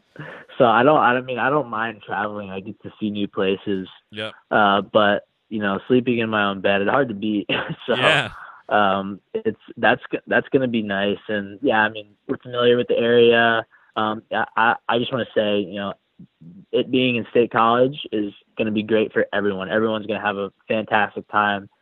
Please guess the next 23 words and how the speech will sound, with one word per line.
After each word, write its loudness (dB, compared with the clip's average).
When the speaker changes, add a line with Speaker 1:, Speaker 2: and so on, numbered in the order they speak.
Speaker 1:
You -8
know, -2
it's -6
a 0
great 2
area. 2
Um, -2
I 2
think -4
that 2
people 0
are 2
really 2
gonna -4
enjoy -4
it. -4
So 0
I, 0
I, -4
at 2
least -2
that's -4
my -10